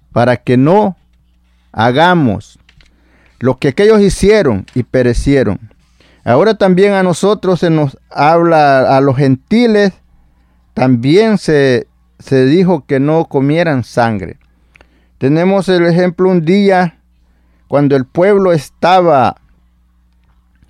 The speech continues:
el pueblo de Dios estaba creciendo, cuando los gentiles estaban creyendo en el Señor, entonces entre, entre ellos habían de los fariseos,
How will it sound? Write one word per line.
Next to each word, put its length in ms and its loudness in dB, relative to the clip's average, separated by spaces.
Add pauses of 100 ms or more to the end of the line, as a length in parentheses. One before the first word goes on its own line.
(880)
el 200 0
pueblo 440 4
de 200 4
Dios 300 2
estaba 520 2
creciendo, 800 0
cuando 320 0
los 180 0 (180)
gentiles 680 0
estaban 440 0
creyendo 880 2 (480)
en 100 0
el 80 0
Señor, 460 0
entonces 640 0
entre, 680 0
entre 360 0
ellos 320 2
habían 480 2
de 140 2
los 140 0
fariseos, 880 -2